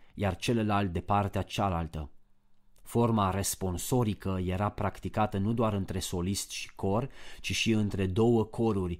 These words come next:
sau chiar între un cor și întreaga comunitate. În acest caz,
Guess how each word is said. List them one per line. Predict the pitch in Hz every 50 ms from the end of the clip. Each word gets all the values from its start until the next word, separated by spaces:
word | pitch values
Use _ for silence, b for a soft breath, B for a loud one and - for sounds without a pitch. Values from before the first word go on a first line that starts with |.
| B B B
sau | - - 87 85
chiar | - 107 104 101
între | 101 95 - 98 98
un | 95 90 87
cor | 85 - - 117 113 117 107
și | 104 - - 92
întreaga | 87 85 - - 107 101 101 98 92
comunitate. | - - 95 92 90 90 87 87 82 - 98 90 87 - 78 76 - - - - - - - - - - - - - - -
În | - 107 98
acest | 87 87 - - 131 131 - -
caz, | - 110 110 120 127 120 -